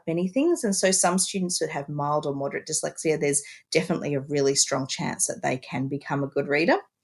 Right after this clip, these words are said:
Students that have much more severe dyslexia may always find that their reading is,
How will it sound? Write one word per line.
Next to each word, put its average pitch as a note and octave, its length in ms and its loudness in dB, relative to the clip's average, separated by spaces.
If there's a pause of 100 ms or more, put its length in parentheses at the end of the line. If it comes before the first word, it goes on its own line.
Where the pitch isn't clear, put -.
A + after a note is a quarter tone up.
(400)
Students G#3+ 480 2
that F#3+ 100 4
have D#3+ 200 -4
much - 300 -6
more D3 80 -6
severe D3+ 400 0
dyslexia D3 680 0 (280)
may D3+ 340 4
always C#3 440 4
find C#3 420 -2
that - 180 -2
their C#3 140 -2
reading C#3 400 0
is, C#3 220 -6